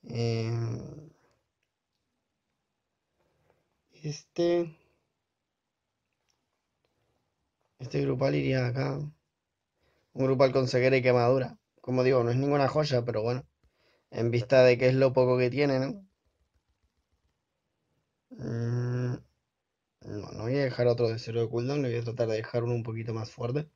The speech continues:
Creo que hay uno, sí, hay uno de pesadillas que es del cincuenta y cinco. Bien, este va acá.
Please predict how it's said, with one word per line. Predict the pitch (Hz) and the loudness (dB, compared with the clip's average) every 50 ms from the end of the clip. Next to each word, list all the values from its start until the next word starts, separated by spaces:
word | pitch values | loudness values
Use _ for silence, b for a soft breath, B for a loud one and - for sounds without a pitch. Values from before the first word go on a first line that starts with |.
| _ _ _ _ _ _ _ _ _ _ _ _ _ | _ _ _ _ _ _ _ _ _ _ _ _ _
Creo | - - - 127 | -8 -4 0 2
que | 127 | 4
hay | 135 135 139 | 4 4 4
uno, | 139 139 139 139 135 135 131 131 | 2 2 2 4 2 2 2 0
sí, | 123 - 135 | 0 0 2
hay | 127 127 | 2 4
uno | 135 143 143 | 4 4 2
de | 139 127 | 2 2
pesadillas | - 131 123 - 135 135 131 139 127 | 0 -2 0 0 0 0 0 -2 -4
que | - 131 | -2 -4
es | 120 | -2
del | 127 127 120 | -2 -2 -4
cincuenta | 120 127 123 127 127 123 113 117 | -6 -8 -6 -4 -2 -2 0 -2
y | 117 | -2
cinco. | 113 127 135 139 - - - _ _ _ _ _ _ _ _ _ _ _ _ _ _ _ _ _ _ _ _ _ _ _ _ _ _ _ _ - | -2 -2 -4 -4 -4 -8 -14 _ _ _ _ _ _ _ _ _ _ _ _ _ _ _ _ _ _ _ _ _ _ _ _ _ _ _ _ -18
Bien, | 226 - - - _ | -16 -16 -16 -16 _
este | - - - - 120 | -20 -16 -8 -4 -4
va | 117 113 | -2 -2
acá. | 110 120 - 156 | -2 -4 -6 -8